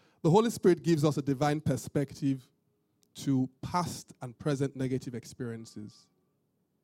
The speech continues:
He gives us a divine perspective to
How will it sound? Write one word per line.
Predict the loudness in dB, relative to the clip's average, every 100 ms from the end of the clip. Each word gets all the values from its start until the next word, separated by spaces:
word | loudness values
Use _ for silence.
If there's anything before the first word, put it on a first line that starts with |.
| _ _ _ _ _ _ _ _ _
He | -6
gives | 0 2 4
us | 2
a | 0
divine | -6 -8 -6 -8 -8 -10
perspective | -14 -16 -12 -12 -12 -18 -20 -20 _ _ -16 -6
to | -6